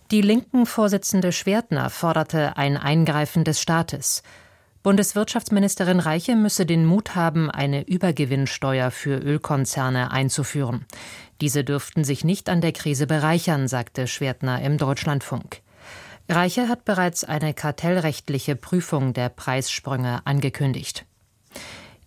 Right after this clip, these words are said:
Die Mineralölwirtschaft rechtfertigte die gestiegenen Preise als Vorsichtsmaßnahme vor dem Hintergrund des Iran-Kriegs.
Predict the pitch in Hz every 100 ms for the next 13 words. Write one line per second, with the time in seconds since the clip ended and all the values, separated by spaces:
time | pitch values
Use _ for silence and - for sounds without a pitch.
0 | - 151 151 156 151 151 175 202 208 214
1 | - 226 - 156 151 - 180 208 208 -
2 | 127 113 127 139 - 165 151 151 147 -
3 | 156 139 160 - - - - 165 - -
4 | 233 214 160 - - 135 127 - 139 127
5 | 127 120 151 143 139 139 143 135 127 123
6 | 123 - - 127 - 160 151 139 123 -
7 | 131 - - -